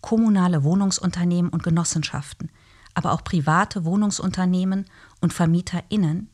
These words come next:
die sich einer sozialverträglichen Vermietung verpflichtet fühlen,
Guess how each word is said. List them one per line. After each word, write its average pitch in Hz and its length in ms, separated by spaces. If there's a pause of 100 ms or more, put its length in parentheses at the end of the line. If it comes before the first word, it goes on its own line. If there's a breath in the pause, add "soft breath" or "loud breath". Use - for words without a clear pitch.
(140)
die 196 80
sich 185 220
einer 196 180
sozialverträglichen 196 1040
Vermietung 180 440
verpflichtet 175 600
fühlen, 151 400